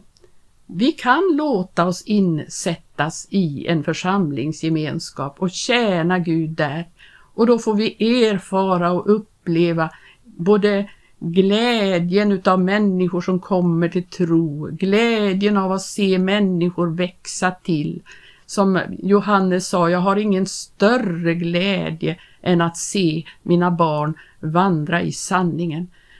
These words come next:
Den glädjen kan du och jag också få del utav och få vara,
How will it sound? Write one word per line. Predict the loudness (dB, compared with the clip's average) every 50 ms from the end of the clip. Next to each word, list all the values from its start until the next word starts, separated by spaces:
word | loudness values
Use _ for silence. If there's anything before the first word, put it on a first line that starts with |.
| -20 -20 _ -6
Den | 0 2 2 4 4 4 2 2
glädjen | 0 0 0 0 2 2 0 2 2 0 0 0
kan | 0 0 0 2
du | 2 2 2
och | 0 0
jag | 0 0 -2 -2 0
också | 0 -2 -2 -4 -10 -10 -4 -2 -2 -2
få | 0 0 -2
del | 0 2 0 2 2 2 2 2 0
utav | -2 -4 -4 -4 -4 -2 -4 -4 -6 -8
och | -8 -10
få | -8 -8 -6
vara, | -2 0 0 0 0 0 -2 -4 -4